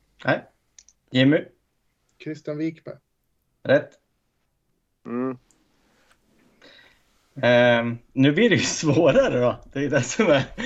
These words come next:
Speaker 1: det jäkliga.
Speaker 3: Men
Speaker 1: Ehm.
Speaker 3: jag, jag tänker så här att jag får lära mig jättemycket och det får lyssnarna också göra. Och så kan
Speaker 1: Ja.
Speaker 3: de känna att om de inte kan så är det fler som inte kan.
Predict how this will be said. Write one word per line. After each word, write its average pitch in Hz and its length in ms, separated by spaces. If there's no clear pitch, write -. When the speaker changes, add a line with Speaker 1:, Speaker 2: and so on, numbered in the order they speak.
Speaker 1:
det 156 60
jäkliga. 143 480
Speaker 3:
Men 147 500
Speaker 1:
Ehm. 156 60
Speaker 3:
jag, 160 340
jag 160 180
tänker 190 260
så 185 120
här 180 120
att 135 180
jag 156 140
får 190 80
lära 175 360
mig 131 160
jättemycket 127 540
och 123 60
det 143 140
får 160 100
lyssnarna 135 420
också 127 220
göra. 110 380
Och 127 260
så 139 120
kan 151 140
Speaker 1:
Ja. 143 60
Speaker 3:
de 139 220
känna 117 520
att - 380
om 131 200
de 135 220
inte 117 220
kan 110 360
så 110 320
är 113 120
det 113 100
fler 127 220
som 110 180
inte 110 180
kan. - 240